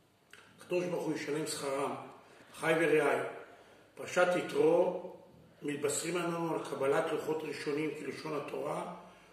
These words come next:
וכלשון חז"ל. גם בלוחות שניות יש לנו גם בין אדם לחברו וגם בין אדם למקום. שני לוחות מצומדות הם ביחד מאוחדים, אי אפשר לבן אדם למקום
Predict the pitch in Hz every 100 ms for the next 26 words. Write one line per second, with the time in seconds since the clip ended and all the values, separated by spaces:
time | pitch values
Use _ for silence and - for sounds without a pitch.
0 | - - 147 - 151 135 135 139 - -
1 | - - - - - _ 147 185 185 165
2 | 190 175 - 156 156 170 202 - - -
3 | - - - - _ - 165 - 170 160
4 | 165 170 165 160 156 160 147 139 135 139
5 | 151 185 - - 160 139 147 151 147 147
6 | 147 143 135 - 131 110 - - - -
7 | - - _ _ _ _ _ _ _ _
8 | _ _ _ _ _ _ - 156 175 175
9 | - 170 - 147 160 139 135 151 185 -
10 | - 143 139 139 160 180 - - - -
11 | - - _ _ _ _ _ - 139 120
12 | 131 131 160 202 226 - 196 196 175 -
13 | 185 175 165 160 156 156 160 143 131 131
14 | 170 170 175 175 -